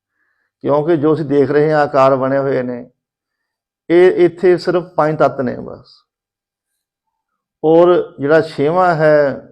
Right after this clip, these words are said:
ਛੇਵਾਂ ਉਹ ਇੱਕ ਹੈ ਜਿਹਨੇ ਪੰਜੇ ਬਣਾਏ ਨੇ, ਛੇਵਾਂ ਤਾਂ ਨਹੀਂ ਹੈ, ਉਹਨੇ ਪੰਜੇ, ਉਹਨੇ ਇੱਕ ਨੇ ਪੰਜੇ ਬਣਾਏ ਨੇ, ਇਹ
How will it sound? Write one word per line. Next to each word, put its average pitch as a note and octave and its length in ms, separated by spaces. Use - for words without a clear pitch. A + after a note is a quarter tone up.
ਛੇਵਾਂ D#3+ 460
ਉਹ E3+ 200
ਇੱਕ D#3 280
ਹੈ C#3 380
ਜਿਹਨੇ D3 320
ਪੰਜੇ D#3+ 380
ਬਣਾਏ C3 260
ਨੇ, B2+ 120
ਛੇਵਾਂ D3+ 320
ਤਾਂ D3 80
ਨਹੀਂ E3 180
ਹੈ, D#3 140
ਉਹਨੇ E3 360
ਪੰਜੇ, D3+ 460
ਉਹਨੇ E3 340
ਇੱਕ D#3+ 200
ਨੇ E3+ 100
ਪੰਜੇ D#3 300
ਬਣਾਏ B2 300
ਨੇ, A2+ 120
ਇਹ - 220